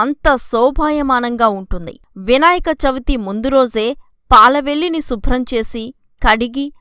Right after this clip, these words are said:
పసుపు రాసి, కుంకుమ బొట్లు పెట్టి ఉంచుకోవాలి. తరువాత పాలవెల్లికి నాలుగు వైపులా తాళ్లను కట్టి,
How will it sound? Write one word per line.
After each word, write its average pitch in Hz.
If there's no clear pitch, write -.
పసుపు 277
రాసి, 285
కుంకుమ 269
బొట్లు 254
పెట్టి 226
ఉంచుకోవాలి. 202
తరువాత 320
పాలవెల్లికి 294
నాలుగు 262
వైపులా 254
తాళ్లను 254
కట్టి, 240